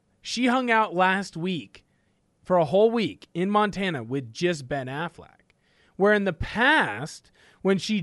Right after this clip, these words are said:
just hangs, like, when she hangs out with A-Rod, guess who's there? Her kids. When she hangs out with Mark Anthony,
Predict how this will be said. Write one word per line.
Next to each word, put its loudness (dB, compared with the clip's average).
just 6
hangs, -4
like, 0
when -2
she -2
hangs 2
out 6
with 0
A-Rod, 2
guess -4
who's -2
there? -6
Her -4
kids. -6
When -6
she 2
hangs 2
out 4
with 2
Mark 2
Anthony, -4